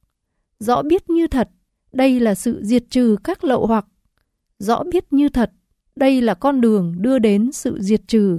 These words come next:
các lậu hoặc. Nhờ hiểu biết như vậy, nhận thức như vậy, tâm của vị ấy thoát khỏi dục lậu, thoát khỏi hữu lậu, thoát khỏi vô minh lậu.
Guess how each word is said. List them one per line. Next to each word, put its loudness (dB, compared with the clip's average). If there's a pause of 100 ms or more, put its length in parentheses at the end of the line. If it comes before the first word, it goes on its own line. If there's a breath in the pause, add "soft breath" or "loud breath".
các -6
lậu 0
hoặc. -6 (1400)
Nhờ 4
hiểu 4
biết 0
như 2
vậy, -2 (640)
nhận 2 (100)
thức -2 (100)
như 2
vậy, -2 (720)
tâm 0
của 0
vị -2
ấy 0
thoát -8
khỏi -4 (100)
dục -2
lậu, -2 (600)
thoát -2
khỏi 0
hữu 0
lậu, -4 (560)
thoát -4
khỏi -2
vô 0
minh 0
lậu. -4